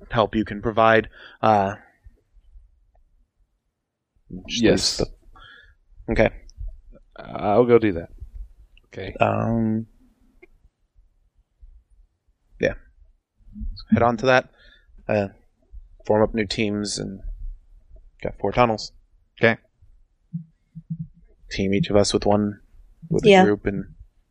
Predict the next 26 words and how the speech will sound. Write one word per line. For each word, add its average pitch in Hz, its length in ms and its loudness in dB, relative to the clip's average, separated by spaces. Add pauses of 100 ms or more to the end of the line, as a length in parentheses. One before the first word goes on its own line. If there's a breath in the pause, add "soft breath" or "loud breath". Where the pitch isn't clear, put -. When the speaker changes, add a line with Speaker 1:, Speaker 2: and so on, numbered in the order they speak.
(720)
Speaker 1:
go. 104 160 -8 (600)
Speaker 3:
Okay. - 200 -2 (840)
Speaker 1:
Same 120 160 -4
plans 117 280 2
as 110 100 -4
before. 104 400 -6 (1900)
Speaker 3:
So 110 120 0
Randus 110 280 2
goes 104 140 -2
back 107 200 2
up 110 100 0
to 117 80 -4
the 104 60 0
surface? 120 500 2 (540)
Speaker 2:
Yeah. 107 200 -2 (640)
Speaker 3:
All 113 80 2
right. 98 200 0
Speaker 2:
I 113 40 -12
think 104 180 -14 (340)
Speaker 3:
You 107 80 2
do 107 300 4 (180)
run 107 160 4
into 101 220 0
a 98 60 2
few 107 200 0
more, 98 380 4